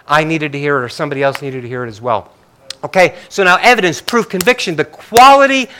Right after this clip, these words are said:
of showing that one is firmly convinced of what one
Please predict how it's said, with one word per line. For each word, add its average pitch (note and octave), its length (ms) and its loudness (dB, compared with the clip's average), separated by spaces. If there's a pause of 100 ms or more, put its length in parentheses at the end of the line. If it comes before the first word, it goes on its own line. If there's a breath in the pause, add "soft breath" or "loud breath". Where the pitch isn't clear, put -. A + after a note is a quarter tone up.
(160 loud breath)
of D#3 140 2
showing B3+ 540 4
that E3+ 160 2
one F3 180 2
is D3+ 100 -4
firmly C#4 480 4
convinced A3 640 -2 (220 loud breath)
of F3 240 0
what G3+ 340 4
one F#3 380 2